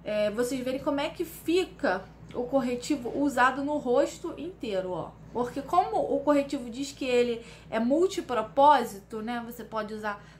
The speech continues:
também como base. Eu vi muitas americanas usando o corretivo, assim, sabe aqueles dias que a gente quer só uma coisinha na pele, usando o próprio corretivo no rosto inteiro mesmo, sem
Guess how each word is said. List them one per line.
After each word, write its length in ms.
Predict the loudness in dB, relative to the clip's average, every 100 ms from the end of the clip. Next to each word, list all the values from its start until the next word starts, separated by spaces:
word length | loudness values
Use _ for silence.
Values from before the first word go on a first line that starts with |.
| -14
também 380 | -6 -4 -4 -6
como 280 | -4 -4 -2
base. 360 | 6 6 6 2
Eu 100 | -2
vi 220 | -4 -4
muitas 320 | -4 -6 -4
americanas 580 | -2 -4 -4 -2 -2 -4
usando 640 | -8 -4 -2 -2 -2 -4
o 160 | -4 -6
corretivo, 520 | -6 -4 -4 -6 -6
assim, 140 | -6
sabe 200 | -4 -4
aqueles 280 | -4 -4 -4
dias 240 | -4 -4 -6 -16 -18 -6
que 60 |
a 80 | -4
gente 300 | 0 0 -2
quer 180 | -4 -4
só 400 | -4 2 2 2
uma 160 | -2 -2
coisinha 480 | 0 0 0 0
na 140 | -2 -4
pele, 440 | 0 2 2 0
usando 360 | -2 -4 -2 -4
o 80 | -2
próprio 400 | 2 2 2 -4
corretivo 800 | -2 -2 -4 -2 -2 -2 -4 -8 -14 -12 0
no 100 | 2
rosto 460 | 6 6 4 -4
inteiro 420 | -12 -6 -4 -2 -4
mesmo, 380 | -4 -6 -8
sem 360 | -12 -10 -8 -8